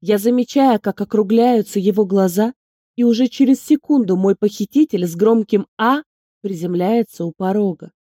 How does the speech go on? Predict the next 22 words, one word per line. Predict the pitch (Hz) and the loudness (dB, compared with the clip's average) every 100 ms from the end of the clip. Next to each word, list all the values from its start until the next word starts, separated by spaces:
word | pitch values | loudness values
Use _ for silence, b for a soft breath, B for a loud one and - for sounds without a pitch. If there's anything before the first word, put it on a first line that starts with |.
| _ _ _ _ _ _ | _ _ _ _ _ _
"Скрутить | - - 196 190 185 202 180 | -20 -8 -4 -2 -4 -4 -4
этот | 160 160 - | -4 -4 -10
кусок | 170 - 160 143 | -12 -6 -6 -2
дерьма | 165 165 165 147 - _ _ | 0 0 0 -4 -8 _ _
и | 156 | -16
в | - | -16
багажник!" | - 170 156 175 147 139 139 _ _ _ _ _ _ | -8 -8 -4 -2 -2 -6 -12 _ _ _ _ _ _
Слышится | - 185 247 - 170 160 | -12 -4 -4 -4 -10 -10
жёсткий | 139 160 202 - 180 | -8 -6 -6 -8 -18
приказ, | - 202 - 160 - _ _ _ _ | -12 -12 -8 -12 -12 _ _ _ _
и | 214 | -12
крепкие | - 233 247 - - 180 | -4 0 0 -2 -4 0
руки | 220 - 180 | 0 -2 -4
Рауда | 175 170 233 208 160 _ _ | -2 -2 -2 -6 -8 _ _
осторожно | 190 - 214 226 233 185 175 | -14 -6 -2 2 2 0 -6
застёгивают | 170 - - 220 254 226 175 175 | -4 -6 -2 -2 0 -2 -2 -4
на | 175 | -4
мне | 180 185 | -2 -2
толстовку. | 202 208 - 233 196 _ - _ _ _ _ _ _ | -4 -8 -4 -2 -2 _ -20 _ _ _ _ _ _
"Тише, | 180 185 - | -12 -12 -12
девочка, | 151 165 - - _ - _ _ _ | -12 -12 -12 -18 _ -20 _ _ _
тише. | - 208 - - | -8 -8 -8 -20